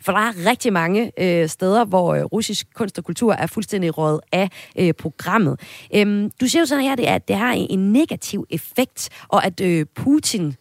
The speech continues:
og styret kan bruge det, når man boykotter alt russisk kultur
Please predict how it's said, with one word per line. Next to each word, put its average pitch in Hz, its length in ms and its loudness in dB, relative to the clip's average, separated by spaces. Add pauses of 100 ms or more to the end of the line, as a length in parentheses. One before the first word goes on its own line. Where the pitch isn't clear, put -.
(160)
og 151 80 -8
styret 233 520 2
kan - 180 -6 (100)
bruge 254 380 4
det, 151 200 -4
når 170 160 2
man 170 240 0 (280)
boykotter 175 520 0 (140)
alt - 260 -2
russisk 233 360 -6
kultur 170 400 -2